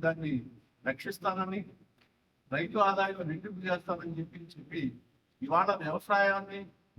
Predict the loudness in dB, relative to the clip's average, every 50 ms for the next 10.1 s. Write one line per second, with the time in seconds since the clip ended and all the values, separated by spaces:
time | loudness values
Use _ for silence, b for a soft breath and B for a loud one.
0 | -2 2 4 6 6 4 4 2 2 2 2 2 0 -8 -18 _ -4 -4 2 4
1 | 4 4 4 2 0 0 2 2 0 0 0 -2 -4 -6 -10 _ _ _ -20 -18
2 | -18 -18 _ _ _ -8 -2 0 2 2 2 0 0 0 -2 -2 -4 -4 0 0
3 | 0 0 0 0 0 0 0 0 0 0 0 2 4 6 6 6 6 6 4 2
4 | 0 -4 _ -14 -14 -14 -12 -8 -4 -2 -2 -2 -2 -4 -6 -4 -2 -2 0 0
5 | -2 -2 -2 -4 -4 -4 -2 0 2 2 2 0 -4 -8 -4 -2 -2 -2 0 -2
6 | -4 -2 0 0 0 0 0 0 -2 -4 -6 -10 -12 -10 -10 -10 -6 -4 -4 -4
7 | -4 -2 -2 -2 -2 0 0 -2 -2 -2 -2 -6 -8 -6 -8 -10 -10 -10 -12 -16
8 | -18 -20 -20 _ _ _ _ _ _ _ _ _ _ _ 4 6 6 6 4 2
9 | 0 6 8 8 8 6 4 2 4 6 6 6 4 0 -6 -8 -8 -6 -4 -2
10 | 0 2